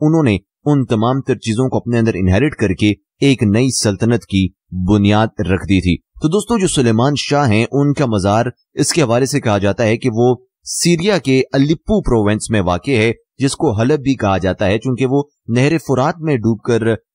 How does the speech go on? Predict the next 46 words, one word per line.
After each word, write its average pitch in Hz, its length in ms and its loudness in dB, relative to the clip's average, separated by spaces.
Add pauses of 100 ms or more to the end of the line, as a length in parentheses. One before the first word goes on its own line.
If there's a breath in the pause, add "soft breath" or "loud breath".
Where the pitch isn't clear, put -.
(140)
शहीद 117 260 2
हुए 110 200 4
थे 104 140 -2
और 113 100 0
इस 101 200 -6
जाने 101 220 0
फानी 104 300 -4
से 123 140 -4
कूच 165 380 -4
कर 107 200 -2
गए 98 180 0
थे, 123 200 0
तो - 580 -6
इसलिए, 151 540 0
अ, 110 520 -4
उनका 135 260 0
जो 107 240 0
मजार 110 280 0
है 98 140 0
वो 117 440 -4
भी 135 180 0
उसी 127 220 -2
के 127 80 -2
करीब 107 320 -2
बनाया 95 260 0
गया 101 200 -2
है 113 100 0
और 135 120 0
उसके 123 220 -2
ऊपर 131 240 0 (320)
तुर्की 147 320 0
बहुत 117 280 0
ज्यादा 120 180 -2
पॉजेसिव 101 560 -2
है 113 80 2
और 123 140 0
उसने 113 280 0
तमाम 110 440 -2
तर 120 60 2
कुव्वतों 120 440 -2
को 98 100 -2
बताया 120 320 0
हुआ 101 240 2
है 107 160 2
कि - 360 -8
अगर 143 180 0